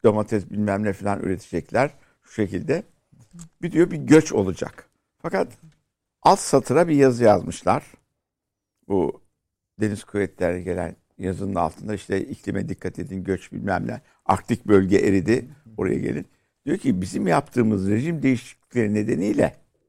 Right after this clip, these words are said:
kırk ülkeden diyor yukarıya doğru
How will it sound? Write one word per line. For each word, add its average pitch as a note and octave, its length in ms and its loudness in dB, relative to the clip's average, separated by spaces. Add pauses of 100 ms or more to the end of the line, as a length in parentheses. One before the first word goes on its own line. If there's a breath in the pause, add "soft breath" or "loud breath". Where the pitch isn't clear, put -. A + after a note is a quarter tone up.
(1600)
kırk - 360 2
ülkeden G#2 600 4
diyor D3+ 220 2
yukarıya D3+ 600 2
doğru A#2 460 6